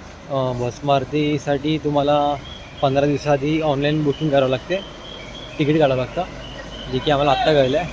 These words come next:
But तरी आम्ही काही जुगाड करून, अ, प्रयत्न करतो आहे काही करण्याचा. So let's see. सुप्रभात मित्रांनो,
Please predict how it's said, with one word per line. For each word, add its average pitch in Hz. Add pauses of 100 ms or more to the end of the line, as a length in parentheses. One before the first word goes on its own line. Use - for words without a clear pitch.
(300)
But 139
तरी 151
आम्ही 147
काही 147 (920)
जुगाड 147
करून, 160
अ, 151 (160)
प्रयत्न 135
करतो 135
आहे - (960)
काही 143
करण्याचा. 127 (920)
So 151
let's 156
see. 202 (1300)
सुप्रभात 135
मित्रांनो, 135